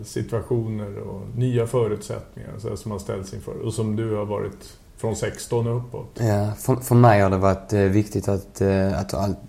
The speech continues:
Speaker 2: att ha de här. Eh, att de ofta kommer på besök, någon att prata med. Speciellt när i fotbollen går upp och ner hela tiden. Så det, det är skönt att ha folk runt omkring sig.
Speaker 1: Mm. Hur många, eh, har inte det? Du måste ju se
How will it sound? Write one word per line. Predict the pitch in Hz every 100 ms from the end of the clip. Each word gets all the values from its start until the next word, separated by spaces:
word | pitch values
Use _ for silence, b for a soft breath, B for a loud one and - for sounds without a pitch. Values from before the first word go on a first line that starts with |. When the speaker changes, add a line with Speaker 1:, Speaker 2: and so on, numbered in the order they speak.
| -
Speaker 2:
att | 98
ha | 104 98
de | 95
här. | 101 98 - - - -
Eh, | 113 95
att | 101
de | 101 98 -
ofta | 95 -
kommer | 98 98
på | 95
besök, | 95 92 - 98 95 -
någon | 101 98
att | 101 -
prata | 101 98 101
med. | 98 95 92 95 B B B B B
Speciellt | - 110 101 110 98
när | 107 104 101 -
i | 98
fotbollen | - 110 - 101
går | 98
upp | 98 -
och |
ner | 101 101
hela | 101 98
tiden. | 101 95 113 - - -
Så | -
det, | 101 101
det | 98
är | 101
skönt | - 101
att | 98
ha | 98
folk | 98 92
runt | 101
omkring | 98 104 95
sig. | - -
Speaker 1:
Mm. | 135 120 113
Hur | 123
många, | 139 147 131 131 139 135
eh, | 131 113 104 - - - - - - - -
har | - 131 131
inte | 139 113 - 160
det? | 117 92 95
Du | 117
måste | 139 147 147
ju | 139
se | - 147 120 101